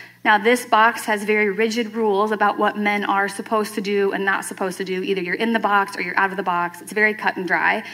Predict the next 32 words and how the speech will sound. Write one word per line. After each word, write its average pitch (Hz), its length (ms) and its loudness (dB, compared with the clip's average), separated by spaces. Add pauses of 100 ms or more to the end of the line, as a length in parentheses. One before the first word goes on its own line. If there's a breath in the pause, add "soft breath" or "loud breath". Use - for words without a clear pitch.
(320 loud breath)
And 226 100 -2
the 226 60 4
main 247 320 6
mandate 208 460 2
comes 208 260 -2
down 185 320 -2
for 220 240 -2
men, 190 340 0 (360 loud breath)
"Don't 226 400 2 (160)
be 202 340 -2 (100)
weak." 175 420 -4 (680 soft breath)
So - 120 -2
chances 294 460 6
are, 202 280 6
if 226 200 -2
you're 220 180 4
a 220 100 2
man 214 420 2
sitting 220 260 0
here 226 160 -2
today 196 460 -2
and 214 140 -4
you 226 120 -2
feel 208 240 -4
sadness 190 680 0
about 185 240 -4
your - 160 -6
own 170 180 -6
mom, 175 440 -4 (360 loud breath)
that 214 200 4
shame 294 420 8
vo-, 185 160 2